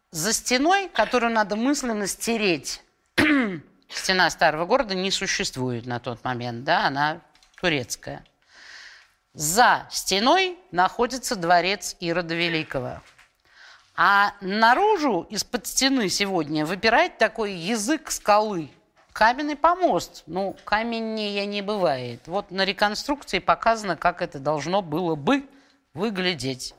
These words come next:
в теории. Очень может быть. Там и ступени есть высеченные. Ну, а за стеной сразу дворец.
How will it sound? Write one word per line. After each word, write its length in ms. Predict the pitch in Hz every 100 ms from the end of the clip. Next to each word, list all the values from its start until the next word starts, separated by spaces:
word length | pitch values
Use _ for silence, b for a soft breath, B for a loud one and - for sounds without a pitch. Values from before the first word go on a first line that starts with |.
| _
в 80 | -
теории. 580 | - 170 131 120 123 147 -
Очень 280 | 208 359
может 300 | 339 262 269
быть. 340 | 220 151 151 - B B _
Там 180 | 190 156
и 60 |
ступени 680 | - - 120 143 226 320 320
есть 220 | 302 277
высеченные. 720 | 247 240 - - 202 190 185 185 _ _ _
Ну, 160 | 247 262
а 120 | 190
за 120 | 180
стеной 440 | - 214 277 370
сразу 500 | - 208 226 247 262 -
дворец. 640 | 170 185 185 127 127 -